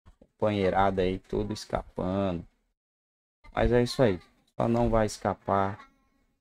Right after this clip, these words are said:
de um, né? Ninguém, nenhum de nós, na verdade, vai escapar dele, né?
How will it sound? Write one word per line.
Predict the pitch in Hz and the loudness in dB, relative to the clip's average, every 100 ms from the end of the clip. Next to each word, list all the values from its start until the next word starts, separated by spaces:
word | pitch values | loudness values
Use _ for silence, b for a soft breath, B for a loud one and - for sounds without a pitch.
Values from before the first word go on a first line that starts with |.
| _ _ _ | _ _ _
de | 98 104 98 | -10 -4 -2
um, | 104 104 90 85 - _ _ _ 87 | -2 -2 -4 -8 -16 _ _ _ -6
né? | 101 107 - | -6 -6 -10
Ninguém, | 95 87 95 104 101 | -10 -4 -2 -2 -2
nenhum | 98 113 | -2 -2
de | 120 | -2
nós, | 95 90 98 87 | -2 0 0 -2
na | 90 | -8
verdade, | 85 85 82 82 | -6 -4 -6 -6
vai | 85 87 | -6 -6
escapar | - 85 - 85 85 | -6 -12 -6 -4 -2
dele, | 85 80 - | -2 -4 -6
né? | 87 113 | -10 -10